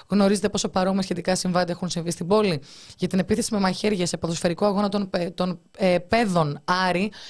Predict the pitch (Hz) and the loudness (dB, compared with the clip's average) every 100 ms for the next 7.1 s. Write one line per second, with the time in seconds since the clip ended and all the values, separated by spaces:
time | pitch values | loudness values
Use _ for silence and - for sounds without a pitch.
0 | - - - 202 208 196 202 190 240 233 | -18 -14 -4 0 2 2 0 0 2 2
1 | 185 185 180 240 220 165 226 233 196 190 | 2 0 2 2 2 2 2 4 2 2
2 | 180 175 - 226 196 180 175 170 220 202 | 0 0 0 0 2 0 0 2 2 2
3 | 151 - - _ _ _ _ - - - | 0 -10 -20 _ _ _ _ -20 -18 -16
4 | - 240 233 302 320 240 285 285 302 240 | 0 2 4 4 2 2 0 0 0 2
5 | 196 233 247 247 220 240 - 196 196 208 | 0 0 -2 -2 0 0 2 2 4 2
6 | 202 226 220 220 - 190 208 214 185 170 | 0 2 2 2 2 2 2 2 4 4
7 | 151 | 2